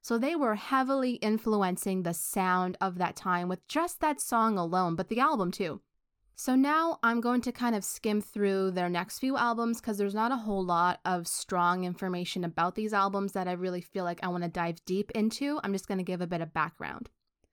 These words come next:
So Low Life was their follow-up album to Power, Corruption, and Lies. This was recorded at Jam Studios and Britannia Row Studios in nineteen eighty-four.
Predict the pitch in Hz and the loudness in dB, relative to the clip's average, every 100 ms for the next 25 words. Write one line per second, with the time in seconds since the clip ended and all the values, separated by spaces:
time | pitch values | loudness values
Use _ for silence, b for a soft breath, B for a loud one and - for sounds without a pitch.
0 | _ _ _ - - 208 214 240 285 294 | _ _ _ -8 0 2 4 4 4 2
1 | 302 294 214 196 185 175 175 208 214 233 | 0 0 -2 0 0 0 0 -2 0 2
2 | 214 - 196 196 196 196 - 185 196 180 | 0 2 0 2 0 -4 -6 -6 -2 -2
3 | 180 - 185 170 - 180 - 175 180 208 | -2 -2 -4 -4 -4 -6 -6 -6 -2 0
4 | 247 302 330 b b - 214 233 220 208 | 0 -2 -6 b b -6 -2 0 -2 0
5 | 208 - 202 196 190 185 180 277 294 285 | -4 0 0 0 0 -4 -2 -2 -2 -2
6 | 262 254 254 247 247 - 202 202 190 - | -2 -2 0 0 -2 -2 -2 0 -2 0
7 | 226 233 220 196 196 - 220 208 196 190 | 0 0 0 0 -2 -2 -2 0 0 -2
8 | 190 196 190 180 180 - 190 180 175 175 | -2 -2 -2 -2 -4 -6 -6 -6 -6 -6
9 | - 170 156 - | -6 -6 -6 -6